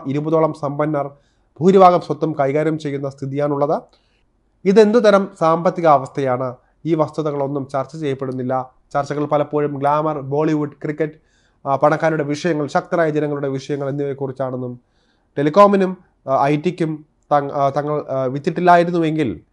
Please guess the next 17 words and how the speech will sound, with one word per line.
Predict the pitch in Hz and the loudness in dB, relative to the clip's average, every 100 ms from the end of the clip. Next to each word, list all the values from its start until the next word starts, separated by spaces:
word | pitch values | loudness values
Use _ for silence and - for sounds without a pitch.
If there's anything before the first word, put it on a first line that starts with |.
| _ | _
ഇങ്ങനെ | 135 156 175 | -8 -2 0
ഇരുന്ന് | 160 151 151 | 0 0 -4
സംസാരിക്കാൻ | 135 135 - 143 143 135 | -4 -6 -4 -6 -6 -4
കഴിയില്ലായിരുന്നുവെന്നും | 139 147 165 160 147 143 131 127 127 127 _ _ _ - | -2 0 0 0 0 -4 -6 -6 -8 -12 _ _ _ -6
ഡിജിറ്റൽ | 151 196 220 220 | -2 0 -2 -2
ഇന്ത്യ | 165 160 | -2 0
ബി | 151 156 | 0 -2
ജെ | 156 160 | -2 -4
പിയുടെ | 165 151 | -2 0
ആശയമല്ല, | 147 170 190 170 139 139 | 2 2 0 -4 -2 -2
ഇത് | 139 139 | -2 -4
മൻമോഹൻ | 139 139 160 180 180 | -4 -4 -2 -2 -2
സിംഗിന്റെ | 165 160 143 | -4 -6 -6
കാലത്ത് | 139 143 139 139 135 | -4 -4 -4 -8 -8
തുടങ്ങിയതാണെന്നും | 135 143 147 135 131 127 120 120 _ _ _ _ | -6 -6 -6 -6 -6 -8 -10 -14 _ _ _ _
പിട്രോഡ | 135 143 139 127 | -8 -2 2 2
തുറന്നടിച്ചു. | 117 - 127 123 98 90 | 0 -4 -4 -4 -6 -12